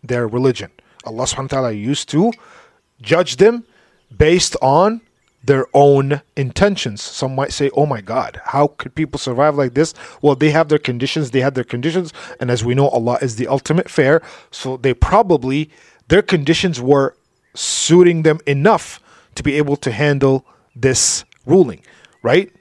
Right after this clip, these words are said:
Well, obviously because the, you know, the children of Israel, many of them, the second largest nation to enter paradise, you know? So that means they were able to survive this ruling. But now, when Allah subhanahu wa ta'ala says this ruling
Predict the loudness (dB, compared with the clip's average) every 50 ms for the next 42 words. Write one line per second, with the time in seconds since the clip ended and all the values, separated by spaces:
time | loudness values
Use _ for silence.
0 | _ _ _ _ _ _ _ _ _ _ _ _ -12 -8 -6 -6 -4 -2 -2 -2
1 | -2 -2 -4 -6 -6 -6 -4 -4 -4 -4 -4 -6 -8 -14 -12 -12 -12 -10 -8 -8
2 | -8 -8 -8 -2 0 0 2 2 0 -2 -2 0 0 2 2 2 0 0 0 0
3 | 0 -2 -6 -14 -20 _ _ _ -8 -2 2 2 2 2 2 0 -2 -6 -8 -8
4 | -6 -6 -6 -2 0 0 0 0 0 2 2 4 2 2 2 -2 -6 -6 -6 -6
5 | -4 -2 -2 -2 -4 -4 -8 _ -20 -20 _ _ _ -6 -4 -2 -2 -2 -2 0
6 | -2 0 0 2 2 2 2 0 -2 -8 -16 -20 -20 _ _ _ _ -20 -20 -20
7 | _ _ _ _ _ _ _ _ -8 -6 -4 -2 -2 -2 -2 -4 _ _ _ -2
8 | 0 0 0 2 2 2 2 2 2 0 -2 0 2 4 4 4 4 2 2 4
9 | 2 2 2 2 0 -2 -4 -4 -2 -2 0 0 0 0 -2 -4 -6 -6 -4 -4
10 | -4 -4 -4 -6 -10 -12 -18 -20 _ -6 -6 -4 0 2 2 4 4 4 2 0
11 | 0 -4 -12 -20 -20 -20 -20 _ _ _ 4 4 6 6 4 0 -2 -6 -12 _
12 | -2 2 4 4 4 2 0 0 0 2 2 2 2 2 2 2 2 0 0 4
13 | 4 4 4 4 0 -6 -8 -10 0 4 6 6 6 6 2 0 -2 -4